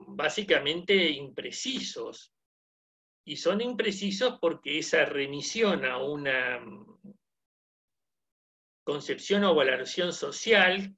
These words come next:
que, que, que el juez debiera tomar para hacer el juicio de tipicidad, eh, hace que nos encontremos con algo que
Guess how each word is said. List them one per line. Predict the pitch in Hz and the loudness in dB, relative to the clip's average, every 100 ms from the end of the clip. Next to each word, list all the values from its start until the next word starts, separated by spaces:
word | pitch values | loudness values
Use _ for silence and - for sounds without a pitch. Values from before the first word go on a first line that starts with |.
| _ | _
que, | - - | -14 -14
que, | - - | -20 -20
que | _ | _
el | 117 113 | -12 -10
juez | - 175 156 | 0 2 2
debiera | 143 135 135 160 190 165 143 | 0 -2 -2 2 4 6 4
tomar | - 143 170 170 170 180 - _ _ _ _ _ _ _ _ | 2 2 6 6 6 0 -10 _ _ _ _ _ _ _ _
para | - 120 | -6 -4
hacer | 117 - 160 | -4 -4 -4
el | |
juicio | 135 165 151 143 | -4 -6 -2 -2
de | |
tipicidad, | 135 147 151 - 202 185 151 202 - _ _ _ _ _ _ _ _ _ _ _ _ _ _ _ _ _ _ _ _ | -2 -6 -10 -4 2 6 6 2 -4 _ _ _ _ _ _ _ _ _ _ _ _ _ _ _ _ _ _ _ _
eh, | 151 151 139 135 131 127 131 - _ - - | 0 2 2 -2 -10 -12 -14 -18 _ -20 0
hace | 165 170 220 - | 2 4 4 4
que | 170 160 - _ _ | 2 2 -2 _ _
nos | - 147 | -12 -8
encontremos | 170 156 156 165 170 190 190 | -6 -4 -4 -2 -2 0 2
con | 165 156 | 4 6
algo | 170 170 185 | 6 4 0
que | 156 147 151 - | 0 -2 -2 -6